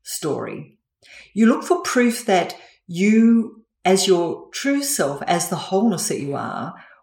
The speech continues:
was also there. Because if you've moved through a challenging, painful, difficult time and you're still here,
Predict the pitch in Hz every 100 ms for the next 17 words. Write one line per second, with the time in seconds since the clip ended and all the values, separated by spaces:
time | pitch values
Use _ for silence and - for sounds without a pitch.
0 | - 190 190 - 196 196 180 151 143 165
1 | 147 - - _ _ _ _ _ _ _
2 | - - - 214 202 214 208 - - _
3 | _ 277 330 - 330 269 - 214 208 196
4 | - - 190 190 151 - 165 170 170 160
5 | 160 147 143 139 - 170 160 156 151 143
6 | 170 170 - 127 - 180 175 143 - 170
7 | 196 - - - 190 185 175 165 - -
8 | 170 160 - 226 170 - 170 220